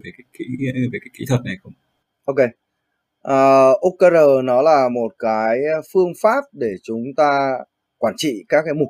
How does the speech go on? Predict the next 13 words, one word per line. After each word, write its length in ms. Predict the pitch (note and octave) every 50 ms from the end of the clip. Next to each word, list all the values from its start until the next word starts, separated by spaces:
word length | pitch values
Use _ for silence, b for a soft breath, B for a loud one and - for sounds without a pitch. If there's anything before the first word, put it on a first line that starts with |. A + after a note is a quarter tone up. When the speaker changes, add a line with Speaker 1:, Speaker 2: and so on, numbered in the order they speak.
| -
Speaker 2:
tiêu 260 | - D#3 D#3 C#3+ C3 A#2 _ _ _ _ _ _ _ _
cho 320 | _ - B2+ B2+ B2 A#2+ A#2+ -
tổ 120 | A#2 - -
chức. 120 | - E3+ E3+ _ _ _ _ _ _ _ _ _ _ _ _ _ _ _ -
Tổ 80 | A#2
chức 200 | A2+ - A3+ G#3
ở 60 | E3
đây 160 | B2+ C3+ C#3+ C#3
là 100 | C3 A#2+
bao 180 | A#2+ B2+ C3+
gồm 240 | A#2+ B2 A#2 A2 G#2+ -
từ, 240 | A#2 A2+ A2 G#2+ G#2+
ờ, 440 | G#2 G2+ G2 G2 F#2+ F#2 F#2+ F#2+